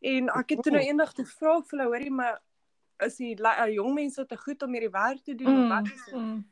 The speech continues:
Speaker 1: Hulle het vir my, nee, dit is om, omdat die ou mense 'n kans gehad om, om, jy weet, 'n, uh,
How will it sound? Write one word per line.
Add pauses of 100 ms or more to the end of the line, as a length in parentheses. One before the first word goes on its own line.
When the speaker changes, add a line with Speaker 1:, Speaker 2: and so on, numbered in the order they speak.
(140)
Speaker 1:
Hulle
het
vir
my,
nee,
dit
is
om,
omdat
die
ou
mense
'n
kans
gehad
om,
om,
jy
weet,
'n, (560)
uh,